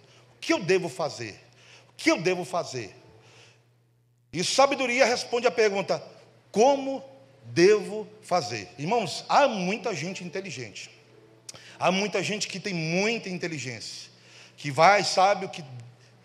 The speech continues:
deve fazer, mas a sabedoria que Deus, ele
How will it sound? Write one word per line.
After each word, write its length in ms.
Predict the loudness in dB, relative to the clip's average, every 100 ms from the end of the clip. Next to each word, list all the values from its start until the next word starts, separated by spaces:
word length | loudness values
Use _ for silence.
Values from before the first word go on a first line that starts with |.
| -20 _
deve 300 | 4 6 6
fazer, 480 | 2 -2 0 -6 -8 -16 -20 _ _ _ _ -20 -20 -20 -18
mas 640 | -6 2 4 4 0 -10 -16 -20 -20 _
a 140 | -10 -4
sabedoria 1080 | 0 4 4 4 -2 -4 -6 -8 -10 -12 -16 -20 -20 _ -20 -20 _
que 120 | -12
Deus, 540 | 0 8 8 8 2 -4
ele 300 | -4 -6